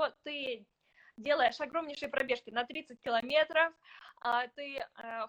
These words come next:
ходишь сто километров в горы назад, не знаю куда, может, и не по горам,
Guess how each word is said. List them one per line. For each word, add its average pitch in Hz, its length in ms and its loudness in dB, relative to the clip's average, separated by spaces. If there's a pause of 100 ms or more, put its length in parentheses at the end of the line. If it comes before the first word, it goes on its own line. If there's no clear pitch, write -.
ходишь 277 520 -8
сто 226 220 -8
километров 269 600 -6
в 233 140 -16
горы 269 320 4
назад, 285 540 0 (160)
не 262 180 -12
знаю 254 320 0
куда, 320 340 0
может, 277 300 -8
и 254 40 -16
не 247 140 -18
по 226 120 -2
горам, 285 440 2